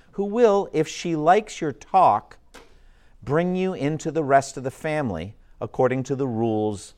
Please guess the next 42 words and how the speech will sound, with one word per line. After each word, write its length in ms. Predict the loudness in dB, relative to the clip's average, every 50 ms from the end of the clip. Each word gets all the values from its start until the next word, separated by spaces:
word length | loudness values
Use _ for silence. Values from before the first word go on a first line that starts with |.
| _ -12
of 120 | -10 -8
the 80 | -8 -6
house. 640 | 0 2 4 4 4 2 -2 -12 -18 -18 -20 -20 _ _ _ _ _ _ _ _ _ _ -20 -20 -20 _ _ _ -20 -20 -20 -20 -20 -20 -20 -20 -20 -20 _ _
So 360 | _ -6 -2 -2 -2 -2 -4 -8 -14 -20 -16 _ -4
up 160 | -4 -4 -2
comes 280 | -2 -4 -4 -4 -4 -8
discretion, 720 | -10 -12 -12 -10 -4 0 0 0 0 -2 -6 -8 -8 -6
one 120 | -6 -6
of 140 | -6 -6 -6
the 220 | -6 -6 -6 -6 -8 -10
virgins 480 | -6 -4 -2 -2 -2 -4 -6 -8 -8 -8
of 100 | -8 -6
the 80 | -2
house. 320 | 0 2 2 2 2 -2 -6
Then 280 | -6 -4 -4 -4 -4 -8 -12 -20 -20 -20 -20
she 280 | -20 -12 -8 -2 2 4
asked 320 | 6 6 6 4 0 -4
him 240 | -6 -4 -2 0 2
whence 260 | 2 2 0 0 -4
he 100 | -6 -4
was 440 | -2 2 4 4 4 4 2 0 -2
and 160 | -6 -4 -2
whither 260 | -2 -2 0 0 -2 -4
he 160 | -4 -6 -6
was 160 | -6 -6 -8
going. 340 | -6 -4 -4 -4 -4 -6 -8
So 120 | -6 -6
I 40 | -6
skipped 300 | -6 -8 -8 -10 -10 -10
some 160 | -10 -12 -10
of 60 | -10
the 80 | -10 -12
text 360 | -10 -8 -10 -10 -10 -12 -14
here. 200 | -14 -12 -12 -14 -16 -20 _ _ _ -20 -16
So 200 | -10 -8 -6 -6
this 200 | -6 -8 -10 -10
is 80 | -10
discretion. 680 | -10 -10 -12 -10 -6 -4 -4 -4 -4 -6 -12 -20 -20 -20 _ _ _ _ -14 -10
And 120 | -8 -6 -6
he 60 | -6
told 340 | -2 2 4 4 4 2 0
her. 160 | -6 -10 -14